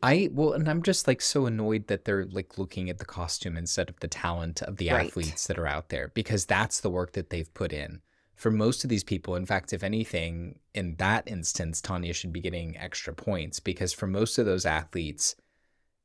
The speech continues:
Speaker 1: it is my sponsor was able to buy it, or because I'm already so wildly successful and have won lots of competitions and I'm wealthy now, I can afford to buy it. They haven't had to put work into it.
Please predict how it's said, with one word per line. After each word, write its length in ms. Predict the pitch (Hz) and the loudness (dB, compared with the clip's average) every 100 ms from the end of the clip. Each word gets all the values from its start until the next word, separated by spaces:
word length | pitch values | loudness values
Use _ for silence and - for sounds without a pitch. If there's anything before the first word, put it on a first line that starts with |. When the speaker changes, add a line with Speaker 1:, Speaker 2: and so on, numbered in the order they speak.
| _ - | _ 0
Speaker 1:
it 140 | 117 110 | 4 6
is 380 | 98 95 92 - | 6 4 0 -2
my 240 | 110 85 | -4 -2
sponsor 540 | 87 - 98 92 - 113 | 0 0 0 -2 0 0
was 180 | 107 | 0
able 180 | 107 107 | 0 -2
to 140 | 110 107 | -4 -2
buy 200 | 104 117 | 0 0
it, 200 | 123 - | -2 -2
or 180 | 110 92 | -2 0
because 340 | 90 87 95 | -2 -2 -2
I'm 160 | 95 92 | -2 -2
already 240 | 92 90 | -2 -4
so 320 | 87 - 92 85 | -2 0 0 -2
wildly 460 | 87 82 87 87 92 | -2 -2 -2 -4 -2
successful 580 | - 82 92 82 - 87 | -2 0 0 0 -2 -4
and 80 | |
have 160 | 82 - | -6 -6
won 240 | 82 82 | -6 -4
lots 240 | 85 87 - | -4 -6 -8
of 60 | |
competitions 760 | - 101 - - 104 - 110 110 | -6 -6 -4 -4 -2 0 0 0
and 80 | 90 | -2
I'm 140 | 80 | -2
wealthy 380 | 78 76 - 107 | -2 -2 0 0
now, 400 | 107 113 113 - | 0 2 0 -2
I 160 | 85 90 | 0 0
can 160 | - 87 | 0 -4
afford 520 | 82 - 78 87 98 | -4 -2 0 0 -2
to 60 | - | -2
buy 180 | 113 | 0
it. 240 | 127 143 - _ _ | 2 2 0 _ _
They 100 | - | 2
haven't 260 | 117 143 151 | 2 4 4
had 120 | 151 | 4
to 60 | - | 2
put 240 | 123 - | -2 -4
work 420 | 87 85 113 - | -6 -2 -2 -2
into 340 | 71 64 - - | -4 -4 -8 -6
it. 200 | - | -8